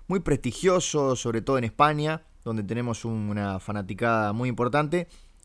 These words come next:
que hacen un podcast y cuentan como el tres, cuatro, el cinco y el seis, y así llegan rápidamente a las dos cifras, a las tres cifras, a las, a las seis cifras, la quinta se la saltean, por supuesto, por esto mismo que les estaba diciendo. Pero este no es un programa más,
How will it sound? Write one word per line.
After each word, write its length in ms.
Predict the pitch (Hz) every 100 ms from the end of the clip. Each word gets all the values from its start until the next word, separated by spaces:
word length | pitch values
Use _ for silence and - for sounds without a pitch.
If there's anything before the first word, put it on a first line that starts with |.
| -
que 120 | 127
hacen 300 | 135 131 127
un 180 | 147 156
podcast 640 | 156 165 165 - 170 170 - - - -
y 80 | 123
cuentan 420 | 107 143 139 131
como 280 | 117 117 117
el 120 | 110
tres, 220 | - 139 -
cuatro, 380 | 135 139 120
el 80 | 120
cinco 240 | - 123 120
y 20 |
el 140 | 117
seis, 280 | - 156 170
y 40 | 131
así 200 | 117 131
llegan 320 | 123 135 120
rápidamente 680 | 123 120 123 110 123 120 117
a 40 |
las 100 | 107
dos 180 | 117 -
cifras, 460 | 143 143 131 113
a 40 | 113
las 140 | 110
tres 220 | 110 131
cifras, 560 | 123 143 135 131 120 - - - - - - -
a 80 | 107
las, 440 | 107 104 98 98
a 60 | 90
las 140 | 104
seis 220 | - 131 127
cifras, 240 | 135 127
la 100 | 110
quinta 260 | 120 120 107
se 80 |
la 120 | 104 104
saltean, 320 | 110 131 120
por 100 | 104
supuesto, 460 | 107 127 131 131
por 120 | 92 107
esto 200 | - 113
mismo 260 | 113 107
que 80 | 101
les 80 | 98
estaba 220 | - 110
diciendo. 340 | 101 113 110
Pero 140 | 98 165
este 160 | 170
no 100 | 165
es 120 | 180 165
un 100 | 143
programa 280 | 147 147
más, 320 | 151 185 202